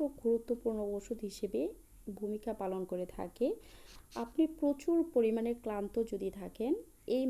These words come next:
মাশরুম খেলে ক্লান্তি দূর হয়ে যায় পর্যন্ত, এতটাই উপকারী আপনি চিন্তা করে থাকেন। মাশরুমের মধ্যে আমিষ, শর্করা, চর্বি,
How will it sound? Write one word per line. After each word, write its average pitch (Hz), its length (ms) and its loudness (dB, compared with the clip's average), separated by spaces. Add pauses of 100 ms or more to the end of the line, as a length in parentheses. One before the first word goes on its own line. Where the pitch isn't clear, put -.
মাশরুম 196 400 -6 (100)
খেলে 208 240 -2 (200)
ক্লান্তি 220 460 -2
দূর 208 200 0
হয়ে 185 220 -2
যায় 180 200 -2
পর্যন্ত, 180 400 -4 (340)
এতটাই 254 580 -2 (140)
উপকারী 185 380 -4 (100)
আপনি - 140 -10 (140)
চিন্তা 196 280 -4 (100)
করে 180 160 -4 (100)
থাকেন। 214 300 -4 (760)
মাশরুমের 285 600 4
মধ্যে 240 280 4 (240)
আমিষ, 208 320 -2 (180)
শর্করা, 202 520 -2 (160)
চর্বি, 202 380 -2